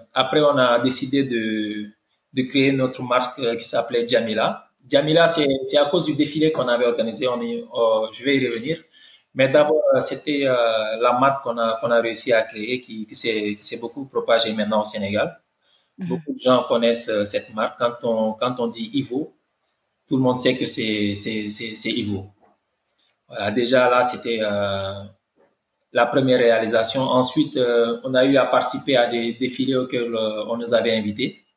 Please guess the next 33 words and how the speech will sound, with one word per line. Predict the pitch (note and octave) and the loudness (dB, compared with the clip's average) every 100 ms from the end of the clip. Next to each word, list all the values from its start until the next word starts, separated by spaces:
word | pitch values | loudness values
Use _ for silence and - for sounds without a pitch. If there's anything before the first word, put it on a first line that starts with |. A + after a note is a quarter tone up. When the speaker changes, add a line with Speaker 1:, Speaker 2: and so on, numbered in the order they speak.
| _ _ _ - | _ _ _ -10
Speaker 2:
Mhm. | F#3+ F#3 - _ _ _ _ - | -6 -6 -8 _ _ _ _ -2
Speaker 1:
Euh, | B2 A#2+ A#2+ A2+ A2+ A2 G#2+ A2 - - _ | 4 6 6 4 2 2 2 0 -2 -14 _
ensuite, | A#2+ B2+ - E3 - | -2 0 2 0 2
euh, | B2 A2+ A2+ G#2+ A2 | 2 2 2 -2 -4
le | A#2+ | -2
défilé | C#3+ C3+ D#3+ F3 | 0 0 2 2
qu'on | - D#3 | 0 -2
a | B2 A#2+ | 2 2
organisé | B2 B2+ B2+ C3+ C3 | 2 0 0 0 0
nous-mêmes, | D#3 D3+ G3+ G3+ - _ _ _ _ _ | 0 2 2 0 -8 _ _ _ _ _
ça, | - D3 C#3 | -4 0 0
c'était | - - B2 | 0 -2 2
un, | A#2 A2+ A2+ A#2+ | 4 4 2 2
un | A#2 | 0
défi | B2+ D3+ | 0 -2
qu'on | C#3 A#2+ | 0 0
a, | A2+ A2 G#2+ | 2 2 0
qu'on | A#2 | 0
a | A2+ | 0
relevé, | A2+ A2+ A2+ B2 A#2+ | 0 -2 -2 -4 -6
qui, | B2 G#2+ | -6 -6
euh, | G#2 G2+ A#2+ - | -6 -8 -12 -8
pendant, | C3 B2+ C3 B2 A#2+ A#2 - _ - | -4 -4 -2 -2 -2 -8 -18 _ -4
on | |
l'a, | C3+ C3+ B2+ - | 2 4 2 2
on | C3 | -2
l'a | C3+ C#3 C3+ | 2 2 2
décidé | D3 - D#3+ F3 - | 2 2 0 -2 -2
en, | C3+ B2+ A#2+ B2 A#2+ | -2 -2 -2 -6 -4
en, | C#3+ D3+ E3 E3+ - | -2 0 -2 -4 -2
en | D3 D3+ E3+ | 2 4 4
un | F#3+ - | 4 4
mois. | C#3+ F3+ - | 2 2 -2